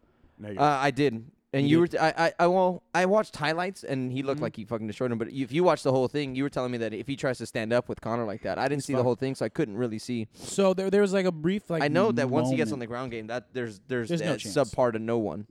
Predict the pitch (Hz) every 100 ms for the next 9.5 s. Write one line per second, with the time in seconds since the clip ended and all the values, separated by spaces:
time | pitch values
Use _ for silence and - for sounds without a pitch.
0 | - 151 127 131 - 101 78 - 143 120
1 | 127 - 117 139 143 135 131 196 170 131
2 | 123 151 156 170 196 - 127 120 110 107
3 | - 185 - _ _ 131 151 135 139 113
4 | 151 143 165 165 175 170 175 175 175 160
5 | 135 123 113 117 165 170 156 156 202 196
6 | 131 165 151 - 151 139 139 127 - 107
7 | 117 117 117 - 117 113 117 127 120 127
8 | 139 147 147 147 143 120 135 139 123 147
9 | 151 131 120 147